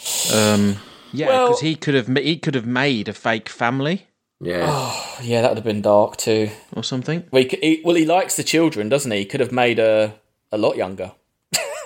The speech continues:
Speaker 3: I mean, there's dark and there's pitch black.
Speaker 2: Yeah, sorry.
Speaker 3: And you've gone pitch black.
Speaker 2: Okay,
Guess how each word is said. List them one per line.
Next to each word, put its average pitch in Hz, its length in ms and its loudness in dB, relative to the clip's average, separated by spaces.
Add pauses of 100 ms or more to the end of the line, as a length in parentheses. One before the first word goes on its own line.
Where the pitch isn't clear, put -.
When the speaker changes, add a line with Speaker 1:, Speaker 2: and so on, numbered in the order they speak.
(1500)
Speaker 3:
I 117 40 0
mean, 127 100 6
there's 117 120 2
dark 120 380 4
and 104 160 -2
there's 87 160 -2
pitch - 260 -6
black. - 340 -4 (320)
Speaker 2:
Yeah, 98 300 0 (160)
sorry. 82 220 -4
Speaker 3:
And 85 80 -2
you've 87 100 -6
gone 87 200 0
pitch - 200 -10
black. - 220 -6 (420)
Speaker 2:
Okay, 135 420 2